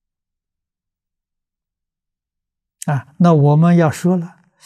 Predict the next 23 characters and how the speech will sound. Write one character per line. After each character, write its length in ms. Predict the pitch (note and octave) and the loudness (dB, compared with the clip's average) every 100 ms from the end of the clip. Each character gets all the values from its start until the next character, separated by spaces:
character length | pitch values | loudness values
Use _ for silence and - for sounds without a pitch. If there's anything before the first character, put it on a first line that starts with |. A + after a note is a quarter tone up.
| - - | -20 -16
我 200 | D3 C#3+ | -4 0
们 200 | D3+ F3+ | 2 0
现 160 | E3+ F3+ | 0 0
在 80 | E3 | 0
这 120 | D3+ | -2
个 80 | D3 | -4
地 180 | F#3 D#3 | -4 -4
球 220 | - C3 | -6 -8
上 200 | D#3 C#3 | -8 -10
的 60 | B2+ | -10
人， 240 | A#2 A2+ _ _ _ _ _ _ _ _ _ _ _ _ _ _ - | -14 _ _ _ _ _ _ _ _ _ _ _ _ _ _ _ -2
跟 200 | E3+ D#3+ | 0 0
阿 220 | F#3+ D#3+ | 0 0
弥 140 | D#3 | 0
陀 240 | C#3+ D3+ C#3+ | -2 -2 -2
佛 360 | A2+ C3 C#3 _ _ | -2 -6 -8 _ _
应 420 | G3+ G3 D#3 C3+ | 0 2 2 -2
该 220 | C3 D3 C3+ | -2 -4 -6
是 160 | C#3+ | -8
很 360 | - - C3+ D3 | -10 -8 -4 -4
有 180 | C3 B2+ | -4 -4
缘 200 | A#2 A#2 | -6 -10
分。 160 | D3 | -14